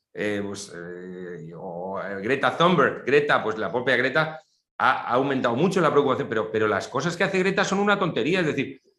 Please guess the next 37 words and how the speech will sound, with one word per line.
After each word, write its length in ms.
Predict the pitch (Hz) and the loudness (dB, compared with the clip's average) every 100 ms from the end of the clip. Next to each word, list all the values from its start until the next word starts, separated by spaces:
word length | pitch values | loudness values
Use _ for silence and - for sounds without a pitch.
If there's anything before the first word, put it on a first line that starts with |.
| _ _ _ _ _ _ | _ _ _ _ _ _
no 420 | 120 117 120 185 | -12 -8 -2 2
tontería 460 | 214 208 196 180 170 | 2 4 2 4 2
en 80 | |
el 80 | 160 | 2
fondo, 240 | 165 175 123 | 0 0 2
yo 420 | 170 185 - - | 0 0 -6 -8
te 80 | 110 | 0
lo 60 | |
digo, 180 | 131 202 | 2 4
respeto 340 | 127 110 156 165 | 2 2 2 2
mucho 220 | 190 208 | 2 2
y 40 | |
creo 120 | 160 | 0
que 60 | 175 | 2
es 60 | 165 | 2
muy 100 | 208 | 2
importante 400 | 180 156 143 127 | 2 0 0 0
lo 100 | 120 | 0
que 60 | |
hace, 140 | 120 117 | 0 -2
pero 240 | 120 117 - - _ | -2 -2 -4 -18 _
ir 140 | - 180 | -2 2
en 80 | 208 | 2
un 140 | 202 | 4
barco 600 | 202 202 202 90 - - | 4 2 -2 -4 -6 -18
de 180 | - 120 | -2 0
vela, 480 | 143 180 117 80 - _ _ - 104 | 4 4 2 -2 -10 _ _ -16 -12
eh, 400 | - 113 110 110 | -4 0 2 0
cruzando 520 | 113 117 147 175 175 175 | -2 -2 0 2 2 4
el 80 | |
Atlántico 680 | 165 165 196 170 131 101 - | 4 4 2 0 -4 -6 -8
p-, 100 | - 85 | -14 -4
por 200 | 117 113 | -2 0
no 180 | 139 175 | 2 4
ir 120 | 185 | 2
en 100 | 180 | 2
avión, 480 | 175 190 185 180 | 2 2 2 0